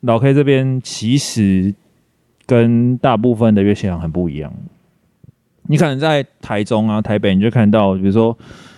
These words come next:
呃，The Boy 音乐教室啊，或者是一些什么金蚂蚁啊，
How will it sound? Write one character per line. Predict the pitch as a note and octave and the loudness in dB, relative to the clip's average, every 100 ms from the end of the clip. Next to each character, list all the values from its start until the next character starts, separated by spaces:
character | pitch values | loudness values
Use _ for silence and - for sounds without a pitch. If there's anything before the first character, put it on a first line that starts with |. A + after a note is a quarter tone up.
| _ _ | _ _
呃， | G#2 G2+ | -4 -2
The | F#2+ | 0
Boy | G2+ A#2+ G#2+ | 0 0 0
音 | G#2+ | 0
乐 | A2 | 0
教 | A2 G2+ | 0 -2
室 | - G#2 F#2+ | -4 -6 -6
啊， | E2 E2 | -6 -8
或 | F#2+ G2 | -4 -2
者 | F#2+ | -2
是 | F#2 G2 F#2 F2+ F#2 - - E3+ | 0 0 0 -2 -6 -12 -20 -16
一 | - A2 | -2 -2
些 | - G2+ F#2+ F#2 F#2 F#2 | 0 2 4 4 2 0
什 | F#2 | -4
么 | F2 | -4
金 | G2+ G2 | 2 4
蚂 | F2 E2 F2+ | 4 0 -2
蚁 | E2+ D#2+ | -2 -6
啊， | C#2 C2+ D2 F2 | -10 -10 -10 -10